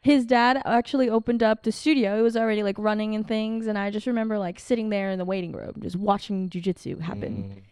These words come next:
Speaker 1: And his dad was like, "Hey, if you're gonna be here, put on a gi and train." And I was like, "Oh, okay." So I put the gi on, and, like, I just went out there. I had no idea what was going on, and then I was like, "Dude, this is crazy."
Speaker 2: Yeah.
Speaker 1: Like,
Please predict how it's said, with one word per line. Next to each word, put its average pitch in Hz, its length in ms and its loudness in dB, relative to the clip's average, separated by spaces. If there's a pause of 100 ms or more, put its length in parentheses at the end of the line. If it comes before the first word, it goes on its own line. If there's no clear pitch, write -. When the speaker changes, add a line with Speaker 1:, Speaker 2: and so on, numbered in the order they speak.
Speaker 1:
And 185 120 0
his 180 180 0
dad 170 260 -2
was 156 140 -8
like, - 320 -6
"Hey, 156 400 -6 (460)
if - 80 -14
you're 180 100 -4
gonna 190 140 -4
be 180 100 -10
here, 180 440 -8 (420)
put 202 160 -2
on 185 140 -6
a 165 60 -6
gi 170 280 -6
and 170 80 -8
train." 185 560 -4 (1300)
And 208 160 0
I - 40 2
was 208 80 0
like, 208 280 0 (200)
"Oh, 381 200 -2 (440)
okay." 392 220 -2 (540)
So 247 160 -2
I 240 320 4
put 254 160 0
the 240 40 -8
gi 285 200 -2
on, 269 340 0
and, 277 120 -2
like, 254 180 -2
I 247 120 0
just 240 160 -4
went 262 140 0
out 254 160 0
there. 269 180 2
I 262 40 2
had 226 160 0
no 233 140 2
idea 233 220 4
what 226 80 0
was 233 120 -6
going 233 220 0
on, 233 340 0
and 214 320 -2
then 214 160 0
I 208 100 -2
was 202 100 -2
like, 196 160 -4
"Dude, 240 200 0
this 269 180 -2
is 233 120 -4
crazy." 226 1000 -2
Speaker 2:
Yeah. 92 340 -10
Speaker 1:
Like, 202 420 0